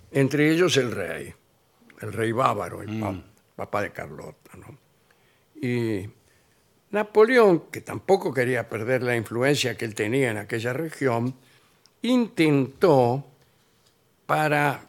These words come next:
Speaker 1: mantener el decoro y las buenas relaciones, hacer algo. Y se le ocurrió la siguiente y pésima idea.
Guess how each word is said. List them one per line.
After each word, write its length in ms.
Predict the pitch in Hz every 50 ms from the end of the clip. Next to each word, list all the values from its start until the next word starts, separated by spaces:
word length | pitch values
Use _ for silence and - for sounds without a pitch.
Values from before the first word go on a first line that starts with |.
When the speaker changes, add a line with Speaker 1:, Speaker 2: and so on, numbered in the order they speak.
| _ _ _ _ _ _ _ _ _
Speaker 1:
mantener 640 | - 131 123 117 113 - - 117 120 135 147 147 147
el 80 | 139
decoro 760 | 131 123 - - - 123 123 123 120 117 117 107 113 107 107 110
y 40 | 104
las 140 | 104 110 98
buenas 240 | 117 127 131 135 135
relaciones, 640 | 131 131 139 147 143 - 117 113 104 98 110 110 107 - _ _ _ _ _ _ _ _ _ _ _ _ _ _ _ _ _ _ _ - - _ -
hacer 540 | - 143 143 131 - - 175 175 165 - -
algo. 720 | 147 123 110 113 104 98 107 101 107 107 104 107 107 104 - _ _ _ _ _ _ _ _ _ _ _ _ _ _ _ _ _ _ _ _ _ _ _ _ _
Y 300 | 165 170 180 180 - -
se 180 | - - 156 156
le 60 | 160
ocurrió 600 | 160 147 139 151 143 147 175 190 196 180 - - -
la 140 | 143 139 143
siguiente 800 | 123 - 143 139 139 143 175 202 208 214 208 - 196 202 208 - -
y 100 | 135 120
pésima 560 | 127 - 151 156 147 - 143 139 127 123 110
idea. 580 | 110 104 98 101 98 - - - 107 107 107